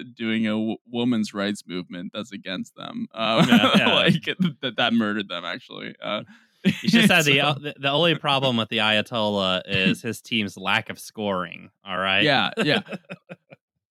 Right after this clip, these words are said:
Speaker 1: Yeah, I should have been like, "Uh, yeah, o-, the only thing I have a problem with the Ayatollah is how, how about you Ayatollah some goals, huh?
Speaker 2: <laughs>
Speaker 1: Like, uh, how about, how about you, uh, toll some goals and not, like, uh, you know, <laughs> and win for once."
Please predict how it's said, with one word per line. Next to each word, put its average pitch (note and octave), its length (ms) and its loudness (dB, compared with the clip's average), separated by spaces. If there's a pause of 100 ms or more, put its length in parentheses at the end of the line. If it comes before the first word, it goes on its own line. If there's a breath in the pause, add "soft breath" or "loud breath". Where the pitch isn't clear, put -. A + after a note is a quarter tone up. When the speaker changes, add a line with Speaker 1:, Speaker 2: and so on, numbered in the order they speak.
(180)
Speaker 1:
Yeah, E3 200 4
I D3+ 60 4
should G3 200 0
have F#3 80 0
been F#3+ 100 -2
like, F3+ 220 -4
"Uh, F#3+ 360 2
yeah, G#3+ 220 -2
o-, B3+ 180 -10
the G#3+ 120 -6
only E4 260 0
thing A3+ 220 0
I D#3+ 160 4
have D#3 180 2
a C#3 60 -4
problem C#3+ 320 -4
with - 80 -4
the - 40 -6
Ayatollah C3+ 440 0
is C3 60 -2
how, F3+ 240 -2
how F3+ 160 0
about G#3 180 4
you E3+ 100 6 (100)
Ayatollah E3 720 2
some C#3+ 280 0
goals, C#3+ 640 0
huh? F#3 300 4 (100)
Speaker 2:
<laughs> F#3+ 40 2
Speaker 1:
Like, C#3+ 360 2
uh, C#3+ 160 4
how E3+ 160 4
about, G#3 160 2
how F3 80 4
about G3+ 160 2
you, D#3+ 260 2
uh, C#3 160 2
toll G3+ 200 0
some D3 320 -4
goals D#3 720 2
and C3 140 2
not, D3 240 0
like, C#3+ 340 0
uh, A#2+ 360 0
you B2 180 0
know, A#2 360 0 (460)
<laughs> - 240 -2 (260)
and C3 640 2
win F3+ 280 4
for C#3+ 180 0
once." A2 580 -4